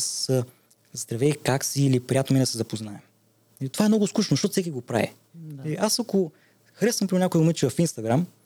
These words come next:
Speaker 1: ще напиша директно: „Русе?“, въпросително. И да я питам дали е от Русе. Това е нещо ново. Нали, тя не е получавала такива съобщения. А, и съответно ще ми отговори. То като ми види, нали, другата причина да ми е много лесно на чатя е, че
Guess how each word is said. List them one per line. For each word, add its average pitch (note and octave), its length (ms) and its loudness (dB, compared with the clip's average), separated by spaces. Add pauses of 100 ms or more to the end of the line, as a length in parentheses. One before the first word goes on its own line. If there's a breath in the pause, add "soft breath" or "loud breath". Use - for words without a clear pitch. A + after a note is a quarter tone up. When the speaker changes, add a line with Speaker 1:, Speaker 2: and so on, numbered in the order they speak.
(440 soft breath)
Speaker 1:
ще - 160 -2
напиша F3+ 480 0
директно: D3+ 720 0
„Русе?“, D#3 460 2
въпросително. B2+ 540 -2 (500)
И C3+ 40 -8
да C3+ 80 -6
я B2+ 40 -4
питам C#3 240 -4
дали B2+ 140 -4
е - 20 -4
от B2 160 -8
Русе. E3+ 260 -8 (360)
Това F#3 200 0
е F3 40 6
нещо F3+ 300 2
ново. B2 360 2 (160)
Нали, B2+ 120 -4
тя F3 220 0
не F3 100 4
е F3+ 40 2
получавала C3+ 420 2
такива - 200 -4
съобщения. - 560 -6 (1040 soft breath)
А, D3 220 -2
и C#3+ 60 -4
съответно D3+ 300 -2
ще - 140 2
ми D#3 40 4
отговори. D3+ 300 4
То G#3 120 0
като F3+ 180 0
ми E3+ 120 4
види, F3+ 220 4 (300)
нали, D3+ 160 -8 (320)
другата E3 480 2 (240)
причина C#3 280 2
да C#3 60 6
ми C3 80 4
е B2+ 40 2
много C3 280 4
лесно A#2+ 280 2
на G2 80 0
чатя C#3 480 -2 (140)
е, C3 100 -6
че B2+ 340 2